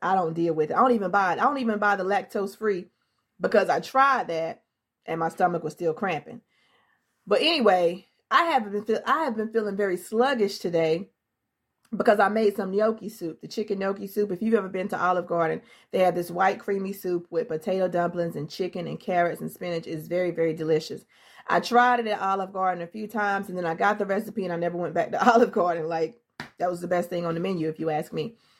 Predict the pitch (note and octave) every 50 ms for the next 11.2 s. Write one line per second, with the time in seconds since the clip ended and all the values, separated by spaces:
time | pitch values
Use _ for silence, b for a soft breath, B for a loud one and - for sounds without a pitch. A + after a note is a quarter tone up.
0 | b b b b b b b b b - B3 A3+ A3 G#3 G3 F#3 F3+ G3 _ _
1 | _ _ _ _ _ _ _ _ _ _ _ _ _ - F#3+ G3 F#3+ F#3+ F#3+ F#3
2 | F#3 F#3 F3+ F#3 A3+ C4 C#4+ D4 C#4+ - A3 - - - _ _ _ _ _ _
3 | _ _ _ _ _ _ _ _ _ _ - F#3 F3+ F#3 G3 G#3 A3+ A#3 A#3 A3+
4 | A3+ - A3 G3 F#3+ F#3+ G3+ G#3 A3 A3+ A3+ A3+ A3+ A3+ - A3 G#3 G3+ F#3+ -
5 | - - G3+ F#3+ F#3 E3+ D#3 D3 D3+ E3+ A3 - _ _ _ _ _ _ - E3+
6 | F3+ F#3 F3+ - - - - G#3 G3+ G3+ G3 G3 - - F3+ F3+ F#3+ G#3+ F#3+ F#3
7 | F#3 F3+ F3+ F3+ F#3+ F#3+ F#3+ F#3 E3+ E3 D#3+ - _ _ _ - F#3+ G#3 F#3+ G3+
8 | F#3+ E3+ F3 E3+ E3 E3 E3+ E3 E3 - F3 E3+ E3 D#3+ - - G#3+ G3 F#3+ F#3+
9 | - - F3+ F#3 G3 G#3 G3 G3 G3 F#3+ F3+ G3+ G3 F#3+ F3+ E3 D#3+ - - -
10 | E3 E3+ E3 E3+ F3 E3+ F3 E3 - - G#3+ G3 F3 E3+ E3 D#3+ - A3+ G#3+ F3
11 | C3 - -